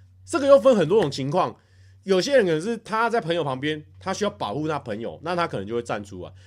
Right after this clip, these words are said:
有些人他可能在女生旁边，他觉得说今天约会很美好，不想要搞事情。其实哦，我可能会选择比较不想要搞事情，因为我如果今天有带一个妹子旁边，然后我跟她，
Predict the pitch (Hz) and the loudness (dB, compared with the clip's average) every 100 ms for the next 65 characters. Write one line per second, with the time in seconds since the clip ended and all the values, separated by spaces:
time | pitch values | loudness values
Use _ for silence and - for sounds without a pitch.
0 | - 143 160 247 220 247 156 135 185 190 | -12 -6 0 2 2 2 0 0 -2 -2
1 | 131 107 156 151 110 120 127 - 160 123 | -4 -4 -4 -4 -6 -8 -6 -4 -2 -2
2 | 156 151 165 165 165 147 151 156 120 92 | -2 -2 -4 -6 -4 -2 -2 -2 -4 -6
3 | 101 120 95 - 147 92 110 127 - - | -6 -6 -6 -8 -8 -8 -6 -6 -6 -14
4 | - - 113 95 - 135 - - _ _ | -20 -12 -8 -8 -8 -10 -10 -16 _ _
5 | _ _ - 165 160 147 123 104 - 135 | _ _ -12 -10 -6 -4 -4 -6 -8 -4
6 | 185 175 127 175 156 - - 104 98 113 | -2 0 2 0 -2 -8 -6 -6 -4 -6
7 | 117 - 143 147 - 156 113 120 87 92 | -8 -8 -6 -6 -8 -10 -8 -8 -10 -12
8 | 110 90 - - - 320 320 196 262 202 | -16 -18 -20 -20 -8 0 2 2 4 2
9 | - 233 233 143 196 185 185 185 139 127 | 0 -2 -2 0 0 0 0 -2 -2 -4
10 | 123 139 135 226 196 143 170 180 180 | -4 -4 0 0 0 0 0 0 -2